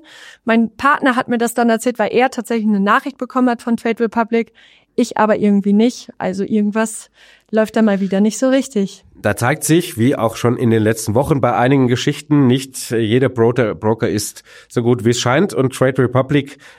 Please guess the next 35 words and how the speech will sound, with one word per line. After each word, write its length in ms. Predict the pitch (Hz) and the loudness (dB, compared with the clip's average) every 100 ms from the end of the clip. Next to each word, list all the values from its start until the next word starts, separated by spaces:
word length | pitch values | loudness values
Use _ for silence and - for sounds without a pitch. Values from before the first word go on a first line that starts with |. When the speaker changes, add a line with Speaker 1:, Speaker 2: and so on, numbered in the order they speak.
| - | -4
Speaker 2:
ist 200 | 143 - | -2 0
zwar 200 | 131 120 | 0 2
wahnsinnig 460 | 120 139 131 120 | 2 2 0 0
beliebt, 500 | 120 110 - - - - | 0 0 -2 -4 -16 -4
weil 220 | 101 117 | -2 0
auch 180 | - 113 | 0 -2
sehr 200 | 113 120 | 0 2
modern, 380 | 117 113 151 214 | 2 0 0 -2
aber 400 | 135 139 156 156 - - | -2 0 0 -2 -8 -6
beim 200 | 113 127 | -2 -2
Thema 300 | - 127 123 | 0 0 0
Kundenservice 680 | 123 156 117 120 117 123 123 | -2 -6 -2 0 2 0 -2
fallen 260 | - 120 123 | -2 2 2
sie 140 | 113 | 2
doch 220 | 127 117 - - - | 0 -2 -12 -16 -4
recht 280 | 117 147 123 | -4 -2 -2
massiv 380 | 127 131 143 - | -2 0 -2 0
ab. 260 | 143 - | -4 -2
In 160 | 120 120 | -2 -2
Foren 320 | - 123 135 | 2 2 2
und 200 | - 120 | 2 0
unter 220 | - 110 | 2 0
Artikeln 440 | 101 101 123 110 82 | 0 -2 -2 -2 0
häufen 340 | 101 143 123 | 0 0 -2
sich 260 | 101 123 - - - | 0 -4 -6 -18 -6
die 100 | 113 | -2
Beschwerden 640 | 113 110 113 139 143 139 - | -2 0 0 2 2 0 -2
wegen 340 | 95 107 113 | -4 -2 -2
irreführender 600 | - 156 143 - 135 123 92 | -2 -2 0 0 0 2 2
Werbung, 340 | 104 113 113 | 0 2 0
Ärger 440 | - 110 117 117 | 0 0 2 0
mit 200 | 85 110 | 0 -2
Dividendenzahlungen, 960 | 117 110 101 - 104 104 92 95 95 92 - - - | 0 0 0 -2 -4 -2 0 0 0 -2 -8 -20 -2
die 100 | 131 | -2
Steuerberechnung, 1000 | 117 110 131 131 113 107 123 117 117 117 | 0 2 2 2 0 0 0 2 2 2